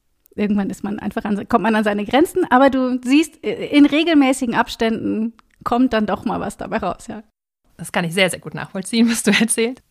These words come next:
Speaker 2: Na, so ein bisschen der Fluch und Segen, äh, so kreativ und, ja, auch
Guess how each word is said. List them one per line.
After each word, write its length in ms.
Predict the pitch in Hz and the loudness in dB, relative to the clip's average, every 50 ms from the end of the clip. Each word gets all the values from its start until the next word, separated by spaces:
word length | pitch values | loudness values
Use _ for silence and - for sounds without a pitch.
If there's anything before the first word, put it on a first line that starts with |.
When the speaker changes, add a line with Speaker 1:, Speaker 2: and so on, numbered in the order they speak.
| _ - | _ -2
Speaker 2:
Na, 180 | 214 262 254 | 0 2 2
so 60 | 214 | 2
ein 20 | 202 | 0
bisschen 200 | 277 - - 180 | 0 -2 -2 -2
der 80 | 156 | -2
Fluch 220 | 165 - 233 262 - | -2 0 0 -2 0
und 140 | - 175 170 | 0 -2 -2
Segen, 480 | 165 180 202 214 202 170 165 160 160 | 0 0 0 0 -2 -4 -4 -6 -4
äh, 240 | - 156 165 165 156 | -4 -4 -4 -4 -6
so 140 | 165 160 156 | -6 -8 -10
kreativ 680 | - - - 175 170 170 - - 208 190 190 - - | -8 -6 -4 -2 -2 -4 -4 -6 -6 -6 -6 -6 -10
und, 500 | - - 165 156 156 165 156 - - - - _ - | -10 -8 -8 -6 -8 -8 -10 -12 -14 -16 -14 _ -8
ja, 180 | - - - 247 247 - | -6 -6 -6 -8 -10 -8
auch 300 | - 175 165 - - - | -6 -6 -6 -8 -12 -20